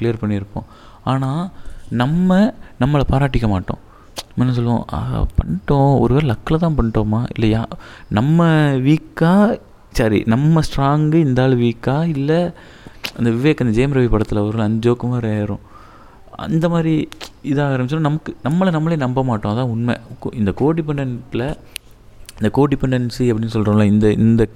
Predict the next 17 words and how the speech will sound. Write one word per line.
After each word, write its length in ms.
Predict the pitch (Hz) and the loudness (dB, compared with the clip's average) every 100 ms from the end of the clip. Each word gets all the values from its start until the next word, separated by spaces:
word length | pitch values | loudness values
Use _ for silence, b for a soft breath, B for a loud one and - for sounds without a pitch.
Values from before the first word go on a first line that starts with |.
| - | -2
கேரக்டர் 340 | 117 147 135 | -2 0 0
உள்ள 160 | 127 113 | 0 0
பர்சனுக்கு 960 | 120 123 120 123 117 - - - 135 175 B B B - | 0 -2 -4 -6 -8 -10 -12 -6 -4 -6 B B B -4
முக்கியமான 440 | 117 151 147 160 | 0 2 2 2
விஷயம் 300 | 139 120 113 | 2 2 2
என்ன 120 | 110 | 2
அப்படின்னா, 220 | 104 120 | 0 -2
நம்மளை 300 | 135 156 185 | -2 0 0
நம்மளே 240 | 170 143 143 | 0 -2 -2
நம்ப 100 | 123 | -2
மாட்டோம். 400 | 120 107 95 - B B B B B | -2 -2 -4 -12 B B B B B
அடுத்தவங்க 420 | - 165 175 160 | -2 0 2 2
சொன்னா, 360 | 139 139 147 151 | 2 0 0 0
"ஆ, 260 | 104 92 95 | 0 0 -2
ஓகே." 240 | 98 - - B B | -2 -6 -10 B B
அடுத்தவங்க 360 | - 127 135 123 | -4 0 0 2
வந்து, 340 | 120 123 120 | 0 0 -2